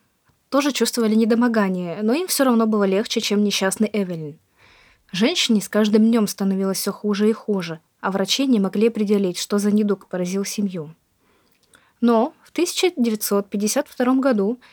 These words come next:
ситуация немного начала проясняться. Домохозяйка из Ньютауна, Ивон Флетчер, была признана виновной в отравлении своего мужа талием. И здесь нужно сказать о симптомах отравления этим тяжёлым металлом.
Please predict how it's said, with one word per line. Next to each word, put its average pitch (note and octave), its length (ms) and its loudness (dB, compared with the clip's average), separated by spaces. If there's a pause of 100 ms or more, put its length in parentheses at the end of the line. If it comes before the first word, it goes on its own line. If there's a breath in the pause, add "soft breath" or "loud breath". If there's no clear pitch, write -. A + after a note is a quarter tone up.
(140 soft breath)
ситуация B3 560 -2
немного C#4 400 4
начала B3+ 340 -2
проясняться. B3 720 -4 (680 soft breath)
Домохозяйка A#3+ 680 2
из C#4+ 100 0
Ньютауна, A#3 680 0 (300)
Ивон A3+ 300 0
Флетчер, A3 560 -2 (320 soft breath)
была G#3+ 260 4
признана C#4 460 2
виновной G#3+ 480 2
в A#3 60 0
отравлении G#3 520 0
своего G3+ 400 -2
мужа A#3 260 2
талием. F3 540 -4 (100)
И A3 100 -4
здесь B3 280 0
нужно A#3+ 200 2
сказать A3 480 0
о G#3+ 60 -2
симптомах G#3+ 560 2
отравления A#3 580 -2
этим G#3+ 280 -2
тяжёлым G3+ 400 -2
металлом. E3+ 420 -6